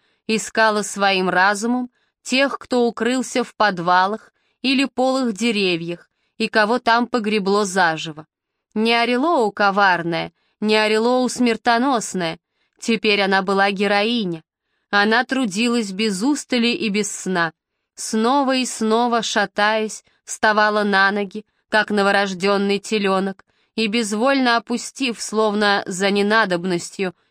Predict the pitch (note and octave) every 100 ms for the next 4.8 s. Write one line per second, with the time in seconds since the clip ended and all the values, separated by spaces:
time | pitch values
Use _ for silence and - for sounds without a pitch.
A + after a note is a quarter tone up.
0 | - G#3+ A#3 A3 F#3+ G3 G3 - B3+ C4
1 | F#3+ - _ _ _ _ - G3+ A3 A#3
2 | C#4+ C#4+ G#3+ B3 B3+ - A#3+ B3+ C#4 C4
3 | B3 - A3 G#3+ A3+ A3 G#3+ G3+ F#3 F#3+
4 | F3+ F#3+ G3+ F3 F#3 D#3+ _ _